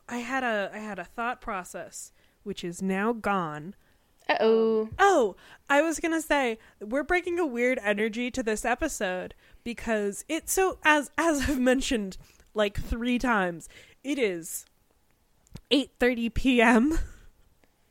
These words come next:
Speaker 1: On January thirteenth, twenty twenty-one, the president was just impeached for the second time. It's been the longest two weeks of this year, and this
Speaker 2: My
Speaker 1: year
Speaker 2: brother
Speaker 1: hasn't even been two weeks long yet.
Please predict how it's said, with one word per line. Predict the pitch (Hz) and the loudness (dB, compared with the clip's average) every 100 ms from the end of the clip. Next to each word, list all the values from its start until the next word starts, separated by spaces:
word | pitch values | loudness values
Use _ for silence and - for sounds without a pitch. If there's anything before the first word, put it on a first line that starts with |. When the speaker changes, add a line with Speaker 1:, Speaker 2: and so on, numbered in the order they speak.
| - - - - - | -20 -16 -14 -14 -2
Speaker 1:
On | 247 254 233 226 | 4 6 6 0
January | - 285 262 285 262 254 311 | 0 4 4 4 4 4 4
thirteenth, | - 277 254 - 294 262 349 | 2 0 0 0 0 0 -6
twenty | - 320 269 | -2 0 0
twenty-one, | - 349 262 254 247 233 | -2 -4 -4 -2 -2 -2
the | 269 | -2
president | - 285 285 294 233 | 4 4 4 0 0
was | 381 | -2
just | 277 302 - | 0 -2 -2
impeached | 285 262 285 254 - | -4 -2 -2 -2 -6
for | - 262 | -2 0
the | 269 | 0
second | - 254 262 226 | 2 0 2 -2
time. | 269 277 247 233 | 0 2 2 0
It's | 240 | -4
been | - 294 285 | -4 -4 0
the | 277 | 0
longest | 262 226 254 302 277 294 - - | 0 0 0 0 -2 -4 -6 -4
two | - 269 | 0 0
weeks | 254 214 226 254 - - - - _ _ _ _ _ _ _ _ _ _ _ - | 0 -2 -6 -6 -10 -8 -10 -12 _ _ _ _ _ _ _ _ _ _ _ 0
of | 233 220 | 0 4
this | 247 269 - | 4 4 0
year, | 247 233 247 269 - - - | 0 2 2 0 -6 -10 0
and | 247 | 4
this | 240 | 8
Speaker 2:
My | 311 359 | 10 10
Speaker 1:
year | 262 294 | 10 10
Speaker 2:
brother | |
Speaker 1:
hasn't | 269 269 277 | 10 8 6
even | 269 240 254 | 4 4 2
been | 277 247 | 2 2
two | - 277 | 4 4
weeks | 247 285 - | 6 4 4
long | 254 233 226 214 | 6 8 6 4
yet. | 202 202 | 2 2